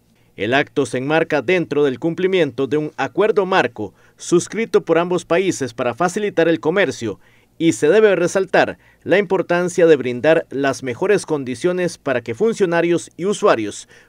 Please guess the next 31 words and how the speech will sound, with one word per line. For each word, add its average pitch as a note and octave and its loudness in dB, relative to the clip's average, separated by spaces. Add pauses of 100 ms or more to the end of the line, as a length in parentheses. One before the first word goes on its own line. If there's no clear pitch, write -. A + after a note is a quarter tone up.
cuenten F3+ 0
con D3+ 0
infraestructura F3+ 0
de D3+ 4
primer C3 -4
nivel D#3+ 2 (320)
para E3+ 4
realizar F#3 4
sus - -6
trámites D#3 -2
y C#3+ -4
labores. D#3+ 0 (680)
El G#2+ -4
Centro F3 2
de D3+ 8
Control B2+ -2
Integrado D3 0
Paso D#3+ 0
Canoas D3 -6 (320)
representa F3+ 0
una G3+ 0
inversión F3 0
aproximada D#3 -2 (240)
a B2+ 0
los D#3+ 2
treinta F3 0
y D#3+ -2
tres G#3 2
millones F3 -2
de C#3+ 0
dólares E3+ 0